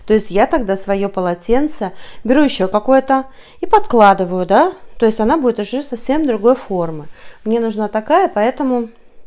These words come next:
я сделала именно так. Шляпа вообще великолепно держит форму и очень-очень красивая.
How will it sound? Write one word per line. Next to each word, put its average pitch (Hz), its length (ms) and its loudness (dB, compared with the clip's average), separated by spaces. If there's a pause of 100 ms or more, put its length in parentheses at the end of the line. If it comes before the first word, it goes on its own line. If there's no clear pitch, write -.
(800)
я 233 180 0
сделала 240 360 0
именно 220 260 0
так. 160 320 -12
Шляпа 247 300 -6
вообще 202 340 -8 (480)
великолепно 214 840 -4 (200)
держит 185 340 -8
форму 240 540 -6 (240)
и 196 60 -12
очень-очень 208 600 -8
красивая. 165 640 -14